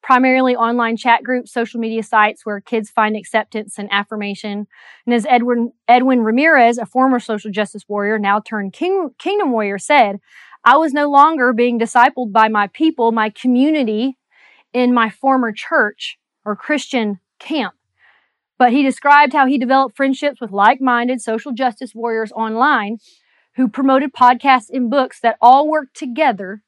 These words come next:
to disciple him in the ways of a social justice warrior.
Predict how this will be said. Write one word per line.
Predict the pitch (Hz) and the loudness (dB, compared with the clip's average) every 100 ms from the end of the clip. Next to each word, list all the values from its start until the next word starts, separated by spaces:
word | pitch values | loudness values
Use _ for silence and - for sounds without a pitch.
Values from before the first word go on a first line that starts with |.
| _ _ _ _ _ _ | _ _ _ _ _ _
to | - 269 262 269 254 _ _ _ _ _ _ _ _ | -4 -2 0 -2 -4 _ _ _ _ _ _ _ _
disciple | 196 175 - 202 208 170 165 | -16 -14 -4 -2 -2 -8 -20
him | 156 165 127 _ _ _ _ _ _ _ _ _ _ _ _ _ | -20 -20 -20 _ _ _ _ _ _ _ _ _ _ _ _ _
in | 233 226 | -6 -4
the | 214 | -2
ways | 208 202 196 | -2 -2 -4
of | 185 | -10
a | 185 | -14
social | 196 175 185 | -16 -16 -18
justice | - - - - | -18 -20 -20 -20
warrior. | - 67 65 | -16 -16 -18